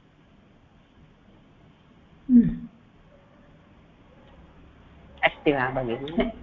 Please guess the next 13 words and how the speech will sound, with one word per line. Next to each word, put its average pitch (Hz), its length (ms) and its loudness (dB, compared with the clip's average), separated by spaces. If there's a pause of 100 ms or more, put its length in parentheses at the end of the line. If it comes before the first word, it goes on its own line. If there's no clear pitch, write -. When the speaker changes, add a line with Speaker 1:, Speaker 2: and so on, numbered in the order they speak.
(260)
Speaker 1:
आम्, 208 340 8
अस्ति। 180 680 -2 (100)
धन्यवादः 220 680 6
भगिनि। 190 520 0 (340)
अत्र 247 240 2
नूतनविषयः 254 960 6
किमपि 247 400 4
नास्ति। 226 720 0 (200)
कथं 247 520 6
प्रक्रिया 240 640 6
इति 247 380 4
स्पष्टतया 220 540 0
दत्तमस्ति। 208 880 0